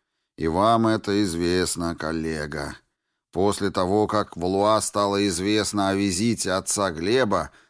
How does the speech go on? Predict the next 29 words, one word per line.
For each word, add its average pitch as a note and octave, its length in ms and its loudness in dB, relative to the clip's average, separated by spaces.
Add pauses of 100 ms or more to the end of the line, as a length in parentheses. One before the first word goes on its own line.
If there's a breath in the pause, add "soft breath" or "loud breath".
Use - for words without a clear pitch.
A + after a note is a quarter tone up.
(140)
охрана G2+ 640 0
обвиняемого G#2 800 0
удвоилась A2+ 840 4
и G#2+ 40 -6
поменялась. F#2 920 -2 (420 soft breath)
Любые F2+ 400 2
контакты A2 560 -2
с G2+ 100 -4
ним G#2 140 0
стали G2 300 -2
для F2+ 180 -2
нас F2 280 -4
невозможны". D2 760 -10 (680)
"Это F#2 280 -8
возмутительно. A2 920 -2 (420 soft breath)
И G3+ 100 4
как G3 220 4
же F#3 100 2
он F#3 100 2
объяснил E3+ 480 2
свой C#3+ 180 0
запрет?" C3 600 0 (140)
"В - 60 -10
своём G2 460 -2
духе. E2 560 -4
Сказал F#2 560 -2
какую-то F2+ 540 -4
заумную E2+ 600 0
чушь - 600 -2